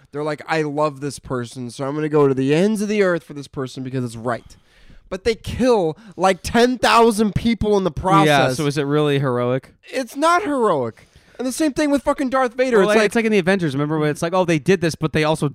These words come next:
Speaker 2: decimated this city."
Speaker 1: And I'm glad they brought that in, 'cause remember there was the Sof-, the Sokovia Accords? <laughs>
Speaker 2: Yeah, I do.
Speaker 1: Remember, 'cause it was like they need to be held accountable. They
Speaker 2: Yeah.
Speaker 1: killed a fuckload of people. I'm glad they brought that in. But it was, like, not a spoiler of the new Spider-Man, but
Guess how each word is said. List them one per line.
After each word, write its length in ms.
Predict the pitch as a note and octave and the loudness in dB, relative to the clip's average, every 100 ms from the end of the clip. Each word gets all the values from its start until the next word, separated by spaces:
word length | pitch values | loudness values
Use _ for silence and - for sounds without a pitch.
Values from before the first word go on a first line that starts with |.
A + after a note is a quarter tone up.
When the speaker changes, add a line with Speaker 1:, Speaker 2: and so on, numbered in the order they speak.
| - | 0
Speaker 2:
decimated 540 | E3+ - D#3+ D3+ D3 | 0 2 2 2 2
this 140 | C3+ C3 | -2 -6
city." 440 | - C3 A2 A#2 - | -6 -6 -6 -8 -4
Speaker 1:
And 120 | A3+ | 0
I'm 120 | B3 | 0
glad 240 | G#3 B3 C#4 | 0 0 4
they 80 | A#3+ | 4
brought 220 | A#3 A3+ | 4 0
that 140 | A3 | -2
in, 140 | A3 E3 | -2 -4
'cause 160 | E3 | -4
remember 260 | E3+ G3+ G3+ | -4 -2 -2
there 140 | F3+ | -2
was 140 | E3 D3 | -2 -4
the 80 | |
Sof-, 320 | D3 - - _ | -8 -14 -16 _
the 140 | C#3 D3+ | -10 -8
Sokovia 840 | - E3 _ - E3 D3+ D#3+ D#3+ | -8 -16 _ -10 -8 -4 -4 -4
Accords? 600 | E3 - F3 D#3 D#3+ F3 E3 | -6 -10 -8 -8 -8 -10 -8
<laughs> 60 | F3 G3+ - - - - _ | -10 -10 -14 -16 -18 -20 _
Speaker 2:
Yeah, 260 | F3+ F#4+ F3 | -6 -4 -4
I 40 | |
do. 140 | D3 E3+ | -2 0
Speaker 1:
Remember, 160 | G#3+ A3+ | 0 0
'cause 160 | C4 | -2
it 80 | B3 | -2
was 120 | A3+ | 0
like 120 | A#3 | 0
they 100 | G3+ | 0
need 80 | G#3 | -2
to 40 | G#3+ | -2
be 120 | G#3 | -4
held 200 | A3 G3+ | -4 -4
accountable. 400 | F#3+ A3+ B3+ F3 | -6 -8 -8 -4
They 100 | D3 | -2
Speaker 2:
Yeah. 120 | E3 | 0
Speaker 1:
killed 180 | C#3 G#3+ | 4 4
a 40 | |
fuckload 340 | F#3 G#3+ - G3 | 2 -2 -4 -6
of 60 | |
people. 200 | F#3+ E3 | -6 -8
I'm 140 | C3+ D#3 | -10 -8
glad 200 | F#3 F3+ | -6 -6
they 40 | |
brought 160 | D3+ D3 | -4 -6
that 160 | C3 | -6
in. 160 | A#2+ G2+ _ - _ _ _ - | -10 -12 _ -14 _ _ _ -10
But 80 | E3 | -4
it 20 | |
was, 80 | F#3 | -2
like, 300 | F#3 E3 - | -4 -6 -12
not 480 | E3 E3+ F3 A3 A3 | -4 0 2 2 -2
a 40 | |
spoiler 480 | G3+ - F#3+ F#3+ F3+ | -6 -10 -6 -4 -2
of 120 | E3+ | -2
the 60 | E3 | -2
new 100 | E3 | -4
Spider-Man, 640 | - C#3 B2+ B2 B2 B2 A2+ | -4 -6 -6 -6 -6 -8 -6
but 280 | C#3+ C3 | -6 -6